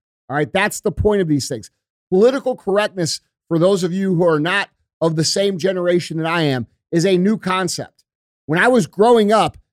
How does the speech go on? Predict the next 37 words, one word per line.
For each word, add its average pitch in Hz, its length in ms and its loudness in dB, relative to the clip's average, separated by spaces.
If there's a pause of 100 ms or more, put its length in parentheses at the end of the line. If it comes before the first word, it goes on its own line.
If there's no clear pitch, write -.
(160)
there 185 140 4
was 185 220 2
no 226 200 6
such - 360 -2
thing 202 220 0
as 156 140 0
being 190 360 -2
politically 175 560 -2
correct. 160 460 -6 (240)
You 190 180 4
just 226 340 0
said 254 240 2
the 208 60 -2
shit 233 400 -2 (280)
the 175 80 2
way 220 200 4
it 185 80 2
was. 180 540 0 (200)
And 165 120 0
if - 120 -4
people 220 300 2
didn't 208 220 4
like 233 300 0
it, 180 220 -2 (260)
guess 214 280 0
what? 214 340 0 (240)
Too 220 180 0
fucking 208 480 -4
bad. 170 380 -2 (220)
And 156 80 -2
if 175 100 -2
it 185 60 -2
hurts 226 260 0
your 208 80 -4
feelings, 269 520 0 (220)
guess 220 320 0
what? 220 360 0